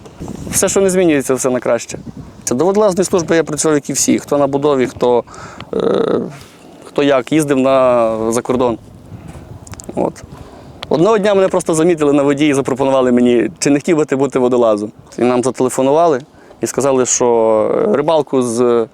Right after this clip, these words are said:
е, лодкою віднесло десь там далеко від берега. І він десь там пропав. В принципі, там пошуків як таких не було. Ми його побачили просто з поверхні води і підняли на борт. Це таке було моє, можна сказати, перше хрещення.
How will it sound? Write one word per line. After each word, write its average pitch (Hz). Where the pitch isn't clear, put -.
е, 117
лодкою 143
віднесло 131
десь 117
там 113
далеко 110
від 104
берега. 85
І 117
він 120
десь 107
там 107
пропав. -
В -
принципі, 170
там 165
пошуків 165
як 160
таких 165
не 160
було. 156
Ми 131
його 131
побачили 135
просто 127
з -
поверхні 123
води 127
і 110
підняли 117
на 107
борт. 98
Це -
таке -
було 117
моє, 113
можна 113
сказати, 113
перше -
хрещення. -